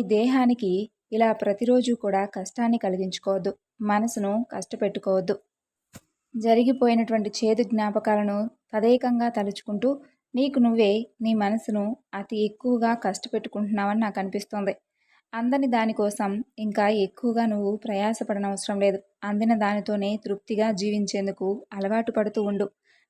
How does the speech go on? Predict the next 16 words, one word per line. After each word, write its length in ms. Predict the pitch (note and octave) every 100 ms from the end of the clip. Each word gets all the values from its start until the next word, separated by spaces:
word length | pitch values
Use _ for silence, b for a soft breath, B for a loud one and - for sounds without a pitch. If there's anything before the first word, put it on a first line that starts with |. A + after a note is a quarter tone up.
| A#3+
నా 160 | A#3
నామస్మరణతో 960 | A3+ G#3 A#3+ B3+ B3+ A3+ A3 G#3+ G3 G3+ _ G#3+
నీ 140 | G#3+
మనసులో 540 | G#3 G3 A3 - G3+ G3 G#3
ప్రతినిత్యము 640 | G3 G3+ A3+ A#3 A#3 A3+
కూడా 360 | G#3+ G3 A3+ C#4 B B _
సాయి 320 | - A3+ A#3+ B3+
నామస్మరణను 760 | A#3 A#3 A#3+ - G#3+ A3 G#3+
నింపుకుంటే 680 | G3+ F#3+ G3+ G#3 G3+ B3+ D4 _ _ _ _ -
జరిగేదంతా 640 | A3+ B3+ C#4+ B3 A#3 B3
కూడా 260 | A#3 G#3+ G#3+
నీకు 460 | G#3 F3 G3 G#3 -
అనుకూలంగా 680 | G#3+ G#3+ A3 A#3 G#3+ G#3 G#3
మంచిగానే 600 | A3 G3 G3 G#3+ A3 A#3
జరుగుతుంది. 540 | A3 G3 G3 G3+ G3 - _ _ - _ _ _ _ _ -
అంతేకాని 840 | A#3+ B3 C#4 C4+ B3 A3+ G#3 A#3